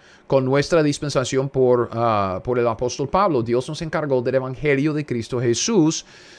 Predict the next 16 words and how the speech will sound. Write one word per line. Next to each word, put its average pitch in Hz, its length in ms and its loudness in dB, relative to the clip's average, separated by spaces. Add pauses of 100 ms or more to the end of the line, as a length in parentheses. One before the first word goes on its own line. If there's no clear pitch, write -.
(200)
y 196 360 2
el 156 120 4
conocimiento 151 520 -2
del 156 120 0
misterio 139 480 -2
de 139 80 -2
la 131 100 0
iglesia. 131 400 0
Lo 113 80 0
que 113 140 -2
Dios 113 240 0
quiere 175 420 4
es 147 140 0
que 135 180 2
agreguemos 120 720 -2
miembros 165 920 0